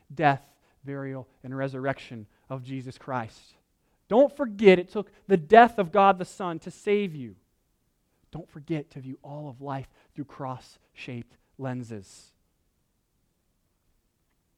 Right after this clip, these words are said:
We're gonna respond together by, um, participating in the Lord's Supper.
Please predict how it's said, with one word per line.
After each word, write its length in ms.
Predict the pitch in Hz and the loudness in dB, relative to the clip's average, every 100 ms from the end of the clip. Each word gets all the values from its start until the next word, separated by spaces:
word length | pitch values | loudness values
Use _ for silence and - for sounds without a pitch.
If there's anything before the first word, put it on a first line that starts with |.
| _ _ _ - | _ _ _ -14
We're 100 | 165 | -10
gonna 100 | 139 | -10
respond 540 | - - 147 127 123 | -12 -14 -12 -12 -14
together 340 | 127 131 120 | -14 -14 -14
by, 260 | 113 110 110 _ _ _ - | -14 -16 -18 _ _ _ -20
um, 120 | 117 | -20
participating 920 | - - - 160 147 135 117 113 110 - | -20 -18 -16 -16 -16 -16 -14 -14 -18 -18
in 140 | 120 | -18
the 60 | 117 | -16
Lord's 300 | 113 117 113 | -16 -16 -16
Supper. 480 | - 120 113 107 | -16 -16 -16 -20